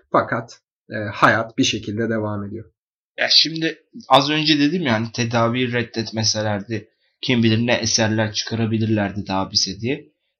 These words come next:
Speaker 2: Bu mü-, bir müzik hikayesi değil ama mesela rahmetli Münir Özkul'un hayattayken katılmış olduğu bir programda bizzat kendi anlatımı var.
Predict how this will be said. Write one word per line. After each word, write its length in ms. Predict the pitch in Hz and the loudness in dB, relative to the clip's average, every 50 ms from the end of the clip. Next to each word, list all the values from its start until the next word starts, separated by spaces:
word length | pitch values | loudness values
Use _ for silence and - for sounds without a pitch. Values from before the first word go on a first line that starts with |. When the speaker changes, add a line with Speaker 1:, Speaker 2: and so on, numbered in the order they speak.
| _ - | _ 2
Speaker 2:
Bu 160 | 156 180 190 | 2 4 4
mü-, 320 | 185 196 190 185 185 147 147 | 4 2 2 0 -2 0 2
bir 100 | 180 196 | 4 6
müzik 380 | 196 196 190 180 202 196 202 | 8 8 6 6 4 2 2
hikayesi 480 | - - 196 196 196 190 185 - 202 202 | 0 4 6 6 6 6 6 4 2 4
değil 220 | 202 196 175 175 | 4 4 4 4
ama 140 | 185 185 175 | 2 0 0
mesela 480 | 160 165 160 - - 165 170 165 151 139 | 0 0 0 0 0 0 0 0 0 2
rahmetli 460 | 147 143 143 143 160 160 156 160 160 | 4 4 4 2 0 -2 -2 -2 -2
Münir 280 | 156 143 147 147 156 | 0 2 2 4 4
Özkul'un 460 | 156 151 151 147 - - 131 123 131 123 | 4 4 2 0 -2 -4 -4 -2 0 2
hayattayken 920 | 117 113 117 120 120 120 - 127 127 123 120 - 117 107 - - - _ _ _ _ _ - | 4 4 4 2 2 0 0 -2 -2 0 0 0 0 0 -2 -4 -12 _ _ _ _ _ -2
katılmış 480 | - 117 117 - 120 123 131 127 - 135 | -2 0 0 0 -2 -2 -2 -2 0 0
olduğu 320 | 123 117 117 123 123 120 | 0 0 0 -2 -2 -4
bir 140 | 127 113 - | -4 -6 -4
programda 540 | - 120 117 110 113 123 127 147 165 175 156 | 0 0 0 2 2 0 0 -2 -4 -6 -6
bizzat 360 | 143 135 139 143 135 131 - | -6 -4 0 0 0 0 0
kendi 340 | - 131 123 123 123 127 139 | 0 2 2 2 2 4 4
anlatımı 520 | 131 123 117 120 113 117 - 117 127 120 | 4 4 4 2 -2 -2 -6 -6 -4 -4
var. 180 | 104 95 - | -4 -6 -8